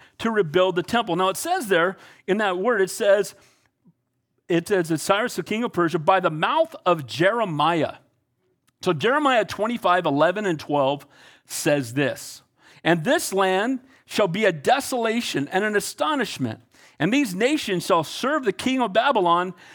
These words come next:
seventy years." Now, this was written two hundred years earlier. I love this.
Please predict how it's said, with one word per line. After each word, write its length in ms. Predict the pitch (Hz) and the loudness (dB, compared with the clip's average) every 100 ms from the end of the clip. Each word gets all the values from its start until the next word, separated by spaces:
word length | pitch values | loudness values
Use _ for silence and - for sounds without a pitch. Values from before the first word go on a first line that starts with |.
| - - | -20 -12
seventy 720 | - 320 320 320 294 285 277 | 0 4 6 4 2 2 0
years." 1000 | 226 233 269 220 117 147 - - - - _ _ _ _ _ - - | 0 0 2 2 0 -6 -16 -20 -20 -20 _ _ _ _ _ -6 0
Now, 80 | 233 | 2
this 200 | 320 277 | 2 2
was 180 | 208 | 0
written 240 | 294 277 214 | 0 0 -4
two 260 | - 320 | 0 2
hundred 320 | 262 320 285 254 | 2 0 0 0
years 300 | 285 247 240 - | 0 -2 -4 0
earlier. 560 | 285 285 247 139 - - _ _ _ _ _ _ _ _ - | 2 2 2 0 -4 -16 _ _ _ _ _ _ _ _ 2
I 120 | 254 | 4
love 340 | 269 311 330 | 6 4 4
this. 340 | 202 165 170 | 2 0 0